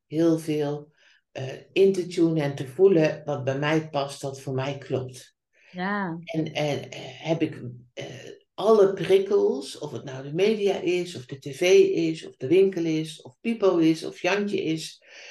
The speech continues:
Speaker 1: die laten ons allemaal een bepaald stramien voelen. En
Speaker 2: Mm.
Speaker 1: komen we dus heel moeilijk bij, "Maar wat wil ik nu echt? En waar wil ik nu echt zijn?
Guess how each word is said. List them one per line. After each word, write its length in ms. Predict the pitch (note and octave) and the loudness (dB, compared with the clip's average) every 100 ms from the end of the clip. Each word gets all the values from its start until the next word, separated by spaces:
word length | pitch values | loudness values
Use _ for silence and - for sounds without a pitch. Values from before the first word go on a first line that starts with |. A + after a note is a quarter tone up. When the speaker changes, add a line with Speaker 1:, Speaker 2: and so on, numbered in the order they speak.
| - _ | -20 _
Speaker 1:
die 180 | D#3+ D#3+ | 2 4
laten 360 | D#3+ E3+ E3+ | 4 0 -2
ons 140 | D3 D3 | -4 -4
allemaal 500 | - G3+ G3+ F#3 E3 | -2 0 0 0 -2
een 100 | D#3+ | -4
bepaald 420 | F3+ - D#3 D#3 | -4 -4 -6 -6
stramien 540 | - - D#3 E3 D#3+ | -6 -2 2 4 2
voelen. 580 | D3+ D3 D3 B2+ B2 - - - - _ | 0 -6 -6 -4 -6 -8 -16 -20 -20 _
En 140 | D3 D3+ | -6 -4
Speaker 2:
Mm. 140 | D#3+ E3 | -4 2
Speaker 1:
komen 260 | G3 - | 2 2
we 60 | - | -2
dus 180 | D#3+ D#3 | 0 2
heel 420 | D3+ F#3 G#3+ G3 | 6 8 8 6
moeilijk 400 | F3+ F#3 F3 D#3+ | 4 4 4 2
bij, 500 | D3+ D3 D3 D#3 - _ | 0 -2 -4 -8 -16 _
"Maar 120 | - D3 | -10 -6
wat 160 | D3+ | -6
wil 160 | D3+ C#3+ | -4 -6
ik 380 | - - - - | 0 -2 -2 -10
nu 100 | G#2 | -14
echt? 500 | - A#2 - _ _ _ _ _ _ _ _ | -14 -18 -20 _ _ _ _ _ _ _ _
En 160 | - D3 | -10 -6
waar 240 | D3+ C#3+ | -2 -2
wil 200 | C#3+ C#3 - | 0 -2 0
ik 240 | - - | -4 -4
nu 100 | F3+ | -8
echt 280 | - B2+ - | -8 -10 -14
zijn? 480 | - B2+ A#2+ - | -12 -8 -8 -12